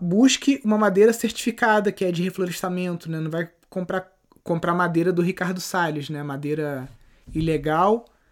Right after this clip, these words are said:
é, esquentada com esqueminha do ibama, né?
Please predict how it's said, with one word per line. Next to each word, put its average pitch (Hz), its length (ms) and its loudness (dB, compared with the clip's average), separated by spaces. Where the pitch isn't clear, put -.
é, 156 220 -2
esquentada 175 720 0
com 190 120 -4
esqueminha 180 560 0
do 175 100 0
ibama, 151 460 -2
né? 190 280 -4